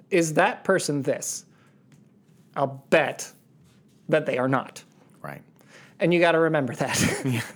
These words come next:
Speaker 2: you have to. You have to. So I'm, I'm, I, you know, this is definitely a show that I'm glad we did it.
Speaker 1: Yeah.
Speaker 2: I'm glad we did it.
Speaker 1: Every once in a while.
Speaker 2: Every once in a while. You gotta stop and look. We get, we talk about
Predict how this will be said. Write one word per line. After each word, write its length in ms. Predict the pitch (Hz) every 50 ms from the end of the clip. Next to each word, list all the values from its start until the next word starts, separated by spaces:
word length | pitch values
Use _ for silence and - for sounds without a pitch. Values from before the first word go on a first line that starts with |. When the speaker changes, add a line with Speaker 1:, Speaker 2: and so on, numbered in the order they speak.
| - -
Speaker 2:
you 100 | - 120
have 260 | 117 147 170 240 247 214
to. 220 | 120 104 95 - - 156 - - - - - - _ -
You 100 | 156 147
have 220 | 147 175 208 202 -
to. 260 | - 117 104 92 - - - - - - - - - - - - _ -
So 440 | - - 180 175 175 175 170 180 -
I'm, 320 | 175 180 208 202 190 156 -
I'm, 320 | - 170 170 165 160 160 - -
I, 240 | 170 175 175 180
you 260 | 175 180 - 180 170 156
know, 140 | 151 139
this 240 | 135 151 175 165 -
is 180 | 185 160 - -
definitely 380 | - 156 143 135 151 143 139
a 100 | 131 123
show 440 | 120 - - 135 120 120 113 113 107
that 420 | 95 110 104 98 98 98 - - _ _ _ _ _ -
I'm 140 | 139 139 127
glad 240 | 123 113 104 90
we 80 | 80 78
did 180 | - 65 64 69
it. 140 | 80 - _ _ _ _ _ _ _ _ _ _ _ -
Speaker 1:
Yeah. 160 | - 147 135
Speaker 2:
I'm 60 | 127
glad 160 | 139 165 160 165
we 80 | 165
did 160 | 165 175 156
it. 120 | 143 - - -
Speaker 1:
Every 160 | 214 202 190 165
once 200 | 147 127 - -
in 60 | 127
a 20 |
while. 180 | 123 120 123 - -
Speaker 2:
Every 180 | 156 190 196 220
once 240 | 226 226 226 214 - 220
in 40 |
a 40 | 196
while. 120 | 147 123 123
You 80 | 131
gotta 160 | 139 170 170
stop 360 | 160 - - 185 180 185 185 175
and 160 | 147 143 147
look. 180 | 156 156 151 -
We 120 | 139 127
get, 180 | 123 139 139 143
we 80 | 147
talk 220 | 143 143 151 160 160
about 340 | 170 165 156 143 139 -